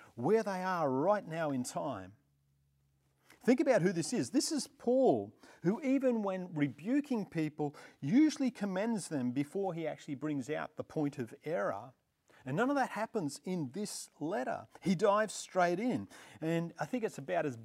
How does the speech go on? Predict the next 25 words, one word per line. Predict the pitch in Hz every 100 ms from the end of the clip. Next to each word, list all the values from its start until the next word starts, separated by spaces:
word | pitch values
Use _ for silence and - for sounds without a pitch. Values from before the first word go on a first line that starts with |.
| - -
big | 247 214
a |
slap | - 185 185 180
up | -
the | -
side | - 175 156
of |
the | 143
head | 120 165
as | 147
you | 151
can | - 135
get | 156 208 -
in | 151
a | 143
written | 123 220 - 123
document. | 110 180 - 190 90 110 _ _ _ _ -
And | 196 160
why | 151 240 285
has | 240 -
he | 208
taken | - 202 196 180
this | 170
attitude? | 185 240 170 120 131
Why | 214 262 269